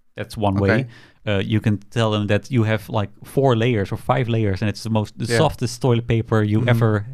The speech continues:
Speaker 1: had against your bum.
Speaker 2: Yeah.
Speaker 1: <laughs> I don't know. It's
Speaker 2: Okay. But to me, I think a lot of people would like it if, I don't know, Justin Bieber wiped his ass with it.
Speaker 1: Uh, <sighs> okay.
Speaker 2: You know, like, that's the thing. Like, people
Speaker 1: I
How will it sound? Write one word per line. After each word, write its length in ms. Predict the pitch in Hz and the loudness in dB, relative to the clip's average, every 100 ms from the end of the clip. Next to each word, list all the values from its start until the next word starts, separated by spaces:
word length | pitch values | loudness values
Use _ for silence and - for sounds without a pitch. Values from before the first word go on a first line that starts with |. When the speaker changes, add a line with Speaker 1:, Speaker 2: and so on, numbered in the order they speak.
| - _ _ | -16 _ _
Speaker 1:
had 160 | - 113 | -2 -2
against 280 | 107 110 101 | 2 0 0
your 100 | 92 | 0
bum. 340 | 104 95 95 - | 2 0 -2 -4
Speaker 2:
Yeah. 180 | 113 101 - | -4 -4 -10
Speaker 1:
<laughs> 420 | - - - - | -14 -14 -20 -6
I 80 | 123 | -2
don't 100 | 117 | 0
know. 220 | 101 107 - - - - - _ _ _ _ | 0 -2 -8 -20 -20 -20 -20 _ _ _ _
It's 200 | 127 - | -8 -2
Speaker 2:
Okay. 220 | 117 113 117 - | -2 -2 -6 -2
But 180 | 123 120 | -2 0
to 80 | 143 | 2
me, 420 | 156 135 123 - - - | 2 0 -2 -6 -18 -6
I 80 | 120 | -2
think 240 | 127 139 | 0 0
a 40 | 131 | 2
lot 200 | 123 135 | 2 2
of 100 | 131 | 0
people 260 | 113 107 | -2 0
would 160 | 110 110 - - | 0 -2 -8 -8
like 280 | 127 123 123 | -2 0 0
it 80 | 113 | 0
if, 260 | 107 - 117 | 0 -2 -2
I 100 | 110 | 0
don't 80 | |
know, 260 | 117 107 107 | 2 0 -2
Justin 360 | 107 120 120 110 | -2 -2 0 0
Bieber 280 | 113 120 107 | 0 0 0
wiped 220 | 101 98 | 0 -2
his 140 | 101 107 | -6 -6
ass 220 | 95 - | -6 -6
with 140 | 98 | -10
it. 160 | 95 - _ - - - - - - _ _ - | -10 -14 _ -20 -20 -20 -20 -20 -20 _ _ -18
Speaker 1:
Uh, 100 | 139 - - - | -16 -16 -16 -14
<sighs> 320 | - - - | -14 -14 -18
okay. 340 | - 117 120 135 | -16 -10 -8 -2
Speaker 2:
You 100 | 135 | 2
know, 220 | 151 196 156 | 2 2 2
like, 280 | 151 - - _ - | 0 -2 -18 _ -2
that's 200 | 165 170 | -2 -2
the 80 | 151 | -4
thing. 300 | 190 131 110 | -2 0 0
Like, 240 | 113 117 - _ _ _ - | -2 -4 -12 _ _ _ -6
people 520 | 170 170 156 143 - | -2 2 2 2 -2
Speaker 1:
I 80 | - | -4